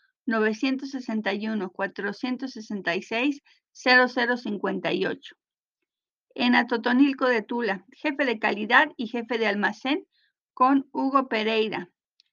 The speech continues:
de veinticinco a cuarenta y cinco años para ambas vacantes, teléfono setecientos setenta y ocho, setecientos treinta y cinco,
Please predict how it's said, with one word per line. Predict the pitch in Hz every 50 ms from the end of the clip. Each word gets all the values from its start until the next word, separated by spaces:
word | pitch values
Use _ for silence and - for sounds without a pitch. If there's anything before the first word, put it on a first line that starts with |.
| _ _ _
de | - 214 226 214
veinticinco | 220 226 226 208 214 226 220 - 277 269 277 269 294
a | 277 277
cuarenta | - - 214 214 214 214 214
y | 202 208
cinco | - 269 254 254 240 254
años | 233 240 247 247 254 262
para | - 226 208 202 202 - -
ambas | - 240 233 226 233 240 220
vacantes, | 208 196 - - 240 240 262 254 247 277 294 277 -
teléfono | - 220 226 240 254 262 - 262 254 254 294 339 349 - _ _ _ _ _ _ _ _
setecientos | _ - - 233 220 240 233 233 233 - 269 269 269 269 311 285 -
setenta | 269 233 - 226 214 214 - 190 190
y | 214 214 214
ocho, | 208 214 214 - - - - _ _ _ _ _ _ _ _ _ _ _
setecientos | - 254 214 220 226 233 226 277 247 240 285 277 269 -
treinta | - 254 233 214 220 214
y | 208 214
cinco, | - - 254 254 254 247 254 285 311 302 -